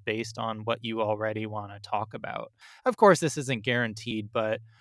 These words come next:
I, I think this also gets into the, to the concept of a lot of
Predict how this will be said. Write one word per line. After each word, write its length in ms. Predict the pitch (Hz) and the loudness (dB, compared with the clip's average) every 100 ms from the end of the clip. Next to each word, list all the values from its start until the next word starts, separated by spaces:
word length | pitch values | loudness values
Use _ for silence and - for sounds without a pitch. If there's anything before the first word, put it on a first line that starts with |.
| _ - | _ -4
I, 140 | 135 - | -2 2
I 80 | 160 | 0
think 200 | 214 196 | 0 0
this 140 | 143 | 0
also 280 | 160 165 151 | 0 0 0
gets 280 | 117 117 123 | 0 -2 -4
into 240 | 113 113 | -8 -8
the, 300 | 110 113 120 - | -4 -2 -4 -8
to 100 | 117 | -6
the 120 | 110 | -6
concept 580 | - 143 160 - 110 - | -2 -2 -2 -4 -4 -4
of 400 | 123 113 110 107 113 _ _ | 0 0 0 -4 -12 _ _
a 120 | 156 | -4
lot 340 | 143 147 185 233 | 0 2 2 2
of 340 | 214 143 131 | 2 0 -8